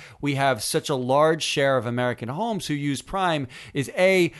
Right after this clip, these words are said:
they value the service because we're able to get them things that they couldn't get otherwise from, uh, stores because of where they are or, or what they're looking for. And B, along with Prime, you get a whole entertainment package. And one, oh, nearly one hundred percent of households in the United States have a television,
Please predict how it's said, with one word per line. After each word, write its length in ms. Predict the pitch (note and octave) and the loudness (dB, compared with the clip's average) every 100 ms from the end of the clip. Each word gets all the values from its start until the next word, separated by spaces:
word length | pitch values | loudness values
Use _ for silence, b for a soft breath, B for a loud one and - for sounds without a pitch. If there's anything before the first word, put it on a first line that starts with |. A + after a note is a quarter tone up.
| B | B
they 120 | D3+ D3+ | 0 4
value 340 | D3+ D#3+ D#3+ | 6 6 4
the 80 | C#3+ | 0
service 420 | - C#3+ B2+ B2+ | 0 0 2 -2
because 400 | - C3 C3 A#2 - | -2 -2 -2 -2 -4
we're 260 | C#3+ D3 D#3 | 0 2 2
able 240 | E3 F3 | 2 2
to 80 | D#3 | 0
get 220 | B2 C3+ | 0 0
them 120 | C3+ A#2+ | -2 -4
things 240 | B2+ A#2+ | -4 -2
that 100 | A#2+ | -2
they 120 | A2+ | -4
couldn't 280 | - D3+ D3 | -2 -4 -2
get 200 | C3 C3 | -2 0
otherwise 600 | A#2+ A#2+ G#2+ G#2+ G#2+ G#2+ - B B | 0 0 2 2 0 -2 -10 B B
from, 400 | C#3+ C3 A#2+ B2 C3 | 2 2 0 -4 -6
uh, 280 | B2 A#2 - | -4 -4 -6
stores 520 | - D3 B2+ B2 A#2 | -6 0 4 4 2
because 320 | - A#2 B2 | -4 -4 -4
of 120 | A2 | 0
where 200 | A2+ C3+ | 2 4
they 160 | C3 B2 | 4 2
are 400 | A#2+ A2 G#2+ G#2+ | 2 2 2 2
or, 200 | A#2+ A2 | 0 -2
or 200 | - A#2 | -2 -4
what 180 | G#2+ A#2 | -2 -2
they're 100 | A#2 | -2
looking 260 | A2 A2 G#2+ | -4 -6 -6
for. 220 | B2 C#3 | -2 -2
And 140 | D#3 | -2
B, 320 | F#3+ A#3 G#3 - B A2+ B | -2 0 0 -4 B -16 B
along 380 | D3+ F#3+ B3+ B3 | 2 4 4 2
with 200 | E3+ - | -2 0
Prime, 360 | C3 C3 D3 | 0 2 0
you 100 | D3+ D3+ | 0 2
get 140 | E3+ | 2
a 40 | |
whole 180 | D3+ F3 | 2 0
entertainment 600 | E3+ F3 D#3+ F3+ G#3 G3 | 0 -4 -4 -4 -4 -4
package. 480 | B2+ A#2 A2+ G#2+ - | -2 -2 -2 -4 -4
And 280 | D#3+ D#3+ C#3+ | -4 -4 0
one, 200 | D#3+ F3 - | 0 0 0
oh, 120 | F#3+ | 0
nearly 300 | G3 G#3 G#3+ | 0 0 0
one 240 | F3+ G3 G#3 | 2 2 2
hundred 220 | G#3+ G3+ | 0 -2
percent 260 | F#3+ F#3+ F3 | -4 -2 -2
of 60 | |
households 460 | C#3 D3+ C#3+ D#3 A#2+ | 0 0 0 -4 -4
in 40 | C3+ | -4
the 60 | |
United 380 | C3 B2+ B2+ A#2+ | -2 0 -2 -4
States 360 | - A#2+ A#2 - | -4 -2 -2 -4
have 280 | A#2 B2 | -2 -2
a 80 | E2+ | -2
television, 720 | - - B2 G#2+ F#2+ - A#2 | -8 -4 -2 -2 -6 -8 -12